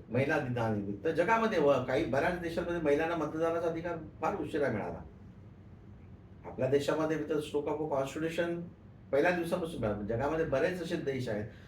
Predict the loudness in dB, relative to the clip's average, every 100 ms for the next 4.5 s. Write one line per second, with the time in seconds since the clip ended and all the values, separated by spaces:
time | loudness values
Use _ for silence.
0 | -10 -4 0 2 4 2 2 0 0 2
1 | 2 2 4 4 4 2 0 -4 -16 -20
2 | -6 0 2 2 2 2 2 2 2 2
3 | 0 -2 -6 -4 2 6 6 4 2 2
4 | 2 2 0 -2